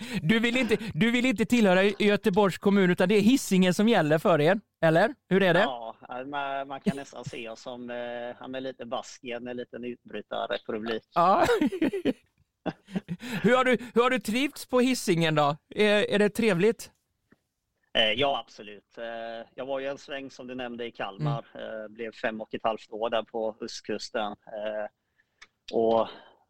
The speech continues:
Speaker 2: ja, det växte väl fram en hemlängtan och nu,
Speaker 1: <laughs>
Speaker 2: nu när jag har varit hemma nu i, vad är det, nästan två år,
Speaker 1: Mm.
Speaker 2: så känns det, känns det väldigt bra just nu. Sen, eh, får man ju se vilka äventyr man åker ut på sen då, givetvis.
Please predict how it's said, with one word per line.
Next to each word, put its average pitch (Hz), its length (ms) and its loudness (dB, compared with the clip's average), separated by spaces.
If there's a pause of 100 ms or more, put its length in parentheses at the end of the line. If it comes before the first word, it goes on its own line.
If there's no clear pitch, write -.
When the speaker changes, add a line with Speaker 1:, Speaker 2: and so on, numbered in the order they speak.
(160)
Speaker 2:
ja, - 340 -6
det 120 120 -10
växte 120 360 -8
väl 120 160 -2
fram 117 320 -4
en 120 220 -6
hemlängtan 123 840 -2
och 127 100 -4
nu, 123 300 -8
Speaker 1:
<laughs> 127 60 -12
Speaker 2:
nu 120 160 -10
när 120 80 -6
jag - 20 -2
har 127 60 -2
varit 127 160 -4
hemma 120 260 -4
nu 117 180 -8
i, 110 220 -10
vad 107 140 -10
är 95 60 -10
det, 110 120 -12
nästan 117 360 -12
två 117 280 -6
år, 117 180 -2 (440)
Speaker 1:
Mm. 139 220 -4
Speaker 2:
så 92 460 -12
känns 98 340 -12
det, 104 440 -6
känns - 220 -6
det 151 100 -4
väldigt 135 280 0
bra 104 340 -6
just 110 260 -12
nu. 104 200 -12
Sen, 127 400 -10
eh, 135 140 -6
får - 140 -14
man 139 120 -6
ju 131 40 -8
se 104 180 -12
vilka 107 300 -12
äventyr 104 320 -12
man 113 260 -8 (160)
åker 110 220 -12
ut 104 60 -10 (100)
på 113 80 -10
sen 104 300 -12
då, 117 120 -6
givetvis. 104 640 -10